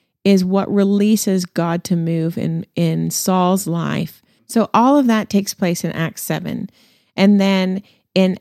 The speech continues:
Acts nine, Saul has his encounter on the road to Damascus and, you know, is blinded, encounters Jesus, and becomes Paul. So it makes me wonder if Stephen's forgiveness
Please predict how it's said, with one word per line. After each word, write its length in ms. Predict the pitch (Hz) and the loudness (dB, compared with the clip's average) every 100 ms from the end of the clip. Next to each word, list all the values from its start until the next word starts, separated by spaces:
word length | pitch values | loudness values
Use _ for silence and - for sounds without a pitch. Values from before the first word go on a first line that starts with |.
| - | -4
Acts 520 | 190 185 - - - | -2 -2 -4 -10 -6
nine, 760 | 185 190 220 240 170 170 175 185 _ _ _ _ - | 0 2 4 2 0 -2 -4 -6 _ _ _ _ -10
Saul 600 | - 220 202 175 175 - | 0 2 4 2 0 -4
has 220 | 165 180 175 | -2 0 2
his 180 | 165 | 0
encounter 480 | 170 165 190 185 180 | 0 0 2 2 0
on 100 | 170 | -2
the 100 | 175 | 0
road 180 | 175 165 | 0 -2
to 100 | - | -4
Damascus 840 | 160 156 156 - - - - - - | -4 -2 -2 -4 -8 -8 -8 -14 -4
and, 460 | 170 175 175 175 - _ | -2 0 0 -4 -10 _
you 100 | 175 | 0
know, 140 | 170 160 | 0 0
is 200 | 165 160 | -2 -2
blinded, 560 | - 180 175 180 175 | 0 2 2 2 0
encounters 640 | 180 170 170 175 175 170 - | 0 -2 0 0 2 0 -2
Jesus, 500 | 170 170 165 160 - | -2 -2 -2 -6 -4
and 140 | 160 | -4
becomes 480 | 160 - 165 160 156 | -4 -4 -4 -4 -6
Paul. 440 | - 160 156 170 - _ _ _ _ - | -6 -6 -4 -8 -12 _ _ _ _ -2
So 180 | 214 | 2
it 120 | 208 190 | 2 4
makes 340 | 220 247 - | 4 2 2
me 160 | 220 190 | 2 2
wonder 460 | 175 175 175 156 | 2 -2 -2 -4
if 200 | - 151 - | -2 -4 -4
Stephen's 640 | - 190 190 185 190 - | -4 0 0 0 -2 -4
forgiveness 800 | - 170 143 151 151 156 - | -8 -6 -4 -4 -6 -8 -10